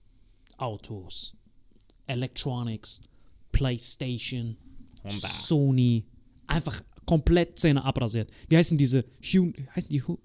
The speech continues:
Speaker 1: Toyota?
Speaker 2: Honda auch, oder?
Speaker 1: Honda auch. Besten Autos einfach. Die und, und, und, und D-, D-, Deutschland zusammen.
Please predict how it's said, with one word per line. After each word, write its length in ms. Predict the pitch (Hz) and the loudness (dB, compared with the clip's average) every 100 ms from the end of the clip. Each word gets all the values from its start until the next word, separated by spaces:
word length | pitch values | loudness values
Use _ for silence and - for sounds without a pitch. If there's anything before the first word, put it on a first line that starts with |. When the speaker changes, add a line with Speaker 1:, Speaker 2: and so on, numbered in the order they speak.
| - | 4
Speaker 1:
Toyota? 640 | 170 156 151 - 127 120 - - - - | 6 8 6 6 2 0 -4 -20 -20 -14
Speaker 2:
Honda 220 | 139 143 | -12 -12
auch, 140 | 147 123 | -14 -16
oder? 160 | 143 - - | -16 -12 0
Speaker 1:
Honda 300 | 214 170 160 | 4 4 6
auch. 260 | 160 160 127 - - | 6 6 4 -2 -4
Besten 340 | 139 208 - | 2 2 2
Autos 280 | 160 143 120 | -4 -4 -6
einfach. 200 | 113 - - - | -10 -12 -10 6
Die 220 | 220 233 | 8 8
und, 400 | - 185 - - | 4 -2 -2 -2
und, 180 | 165 160 | 0 0
und, 200 | 156 151 | 0 -2
und 220 | 156 147 - - | 0 -2 -2 -8
D-, 40 | |
D-, 180 | 143 - | -8 -2
Deutschland 400 | 170 170 - 160 | 2 4 4 0
zusammen. 320 | - 143 156 | 2 0 0